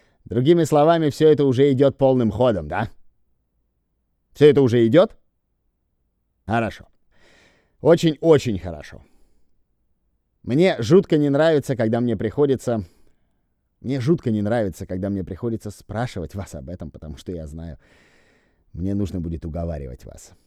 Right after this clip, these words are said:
Я знаю, что мне нужно будет много уговаривать вас. И я знаю, что здесь присутствует много новых людей,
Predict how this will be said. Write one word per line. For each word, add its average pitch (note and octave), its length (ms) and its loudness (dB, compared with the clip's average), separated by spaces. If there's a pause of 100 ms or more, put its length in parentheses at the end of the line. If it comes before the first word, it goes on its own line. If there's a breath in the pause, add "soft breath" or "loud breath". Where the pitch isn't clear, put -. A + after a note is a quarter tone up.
(920)
Я A2 220 -4
знаю, G#2 300 -4
что - 140 -10
мне F#2 180 -6
нужно F#2 320 -8
будет E2+ 280 -12
много G2 460 -6
уговаривать D#2+ 680 -12
вас. - 320 -20 (1500 soft breath)
И C3 100 4
я C3+ 160 8
знаю, B2+ 260 2
что A#2+ 180 -2
здесь A2 280 0
присутствует G#2 640 -4
много G2+ 320 -4
новых C#3+ 340 2
людей, C#3+ 440 0